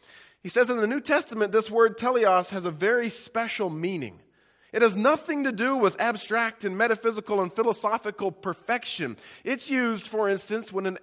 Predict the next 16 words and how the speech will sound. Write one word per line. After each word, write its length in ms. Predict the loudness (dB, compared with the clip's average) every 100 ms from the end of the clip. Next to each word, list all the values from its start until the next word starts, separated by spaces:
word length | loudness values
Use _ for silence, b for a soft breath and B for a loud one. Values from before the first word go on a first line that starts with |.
| _ -8
an-, 160 | -4 -2
of 160 | -2 -2
an 80 |
animal 380 | -2 0 0 0
sacrifice, 840 | -2 -2 -4 -4 -4 0 0 0
which 160 | -8 -6
is 160 | -6 -2
unblemished 840 | -2 -2 -2 -2 -2 -8 -14 -18 -20 b b b
and 160 | -6 -6
fit 400 | -6 -2 -2 -2
to 80 | -8
be 160 | 0 2
offered 360 | 2 0 -4
as 100 | -6
a 80 | -8
sacrifice. 840 | -4 -4 -4 -10 -8 -10 -10 -18